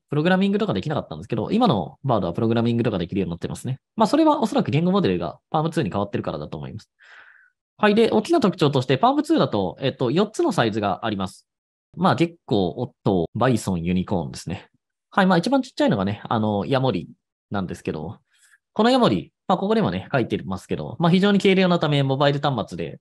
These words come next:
動作し、オフラインの状態でもデバイス上の優れたインタラクティブアプリケーションを実現するのに十分な速さということで。なんで、まあ、一番ちっちゃいのがこのヤモリっていうね、月光なんですけど、これだと、あの、オフラインのモバイルでも使える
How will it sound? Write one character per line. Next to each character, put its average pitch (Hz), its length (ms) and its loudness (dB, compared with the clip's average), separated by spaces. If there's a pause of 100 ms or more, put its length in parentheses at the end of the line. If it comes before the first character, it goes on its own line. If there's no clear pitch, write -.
動 107 100 2
作 95 160 -4
し、 95 100 -2
オ 92 60 0
フ 107 80 2
ラ 131 80 4
イ 120 60 2
ン - 20 2
の 98 60 0
状 98 140 0
態 120 120 0
で 175 80 0
も 160 80 0
デ 95 80 -2
バ 98 100 0
イ 95 60 -2
ス - 80 -8
上 95 160 -2
の 90 100 -4
優 101 140 -6
れ 87 80 -2
た - 220 -10 (380)
イ 110 100 0
ン 98 60 -2
タ 101 80 0
ラ 95 100 0
ク - 80 -12
テ 104 60 0
ィ 92 40 2
ブ 92 100 0
ア 92 80 -8
プ 95 100 -4
リ 85 80 -2
ケ 90 140 0
ー - 20 -4
シ - 100 -8
ョ 76 40 -6
ン - 40 -8
を 76 40 -8
実 90 260 -8
現 85 120 -4
す 139 60 -4
る 175 80 0
の 190 80 0
に 101 80 -2
十 87 120 -4
分 73 100 -8
な - 60 -8
速 73 140 -4
さ - 140 -8
と - 120 -14
い 90 140 -4
う 80 40 -6
こ - 100 -10
と - 100 -12
で。 - 120 -14 (320)
な 226 80 2
ん 196 60 2
で、 175 220 4
ま 175 120 2
あ、 - 20 0
一 170 140 0
番 202 120 0
ち - 80 -10
っ - 20 -20
ち - 100 -4
ゃ 196 40 2
い 156 40 2
の 95 100 -2
が 90 140 -4
こ - 120 -10
の 104 60 -2
ヤ 107 80 0
モ 107 100 -2
リ 90 80 -4
っ - 40 -12
て 85 120 -10
い 80 200 -8
う 64 40 -12
ね、 - 280 -8
月 98 120 -4
光 90 120 -4
な 76 80 -6
ん 147 40 -10
で 147 60 -14
す - 60 -8
け 170 60 0
ど、 170 200 0 (260)
こ 220 100 2
れ 226 60 4
だ 233 80 4
と、 - 260 0
あ 117 100 0
の、 113 100 0
オ 131 60 0
フ 143 100 -2
ラ 202 60 0
イ 175 60 2
ン 120 40 0
の 98 60 0
モ 92 100 0
バ 95 120 0
イ 92 40 0
ル 95 60 -2
で 95 80 -2
も 82 80 -6
使 - 280 -4
え 92 100 0
る 107 260 -4